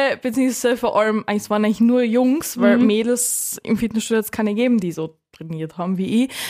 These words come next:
Speaker 1: ähm, gesucht, die mir dann irgendwie geholfen haben, mir die wichtigsten Übungen gesagt haben. Dann hab ich mir einen Trainingsplan schreiben lassen und wirklich direkt auch Hilfe gesucht von einem Coach, was ich einfach auch jeden Anfänger empfehlen kann.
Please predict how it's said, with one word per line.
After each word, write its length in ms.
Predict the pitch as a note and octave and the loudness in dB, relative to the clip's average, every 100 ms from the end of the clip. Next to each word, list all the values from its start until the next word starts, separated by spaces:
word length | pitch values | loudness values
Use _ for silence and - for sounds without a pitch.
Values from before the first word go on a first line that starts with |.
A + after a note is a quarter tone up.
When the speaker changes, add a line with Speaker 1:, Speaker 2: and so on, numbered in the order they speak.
| C4 | -6
Speaker 1:
ähm, 420 | G#3+ G3+ G#3 G3 - | -2 0 2 -2 -4
gesucht, 580 | - D4 F4+ - - - - _ _ - | 0 2 2 0 -14 -20 -20 _ _ 0
die 100 | C4+ | 2
mir 120 | C#4 | 4
dann 220 | C4+ B3 | 2 2
irgendwie 260 | B3+ B3 A#3+ | 2 2 2
geholfen 380 | - E4+ D#4+ D#4 | 2 0 0 0
haben, 300 | D4+ D4+ C#4+ | 0 2 2
mir 120 | C4+ | 2
die 320 | B3+ B3+ B3 | 2 0 0
wichtigsten 400 | B3+ B3+ C4 D4 | 0 -2 -4 -2
Übungen 540 | C4+ C#4 B3+ C4+ B3+ | 0 2 4 4 2
gesagt 400 | B3+ C4 A3+ - | 2 0 -2 -2
haben. 120 | B3 A#3+ | 0 2
Dann 160 | B3 | 2
hab 120 | B3+ | 2
ich 100 | A3+ | 2
mir 540 | A#3 A#3 A#3 A#3 A3 - _ _ | 4 4 4 2 0 -4 _ _
einen 160 | B3 C#4 | -2 -2
Trainingsplan 640 | B3+ B3 A#3+ - A3+ A3+ | -2 0 0 -2 -4 -4
schreiben 440 | - A3 A3+ A3+ | -2 -2 0 0
lassen 400 | A3+ A3 A3 A#3+ | 0 -2 -4 -2
und 180 | A3+ A3+ | -2 -2
wirklich 280 | A3+ A#3 - - | -2 -6 -6 -4
direkt 300 | B3 A#3+ A#3 | -2 -2 -2
auch 80 | A3 | -2
Hilfe 320 | A3 C#4 B3+ | 0 0 -2
gesucht 300 | A#3 A#3 G3+ | -4 -4 -4
von 120 | G#3+ | -2
einem 140 | G3+ G3+ | -2 -2
Coach, 380 | B3+ C#4 D#4+ - - - - - | 2 2 0 -6 -18 -18 -20 -6
was 200 | A3 A#3 | -2 0
ich 260 | A#3+ A3 - | -2 -2 0
einfach 300 | G3+ G#3+ G#3+ | 0 0 0
auch 340 | G3 G3+ G3 - | 2 2 0 -4
jeden 280 | G#3+ G#3 A3+ | -4 0 0
Anfänger 460 | G#3+ G#3+ - G#3+ A3+ | 0 0 0 0 0
empfehlen 540 | A#3 C4+ C#4+ D4 B3+ | 0 0 2 2 0
kann. 480 | - A#3 G#3 A#3+ A#3+ | -2 0 4 2 0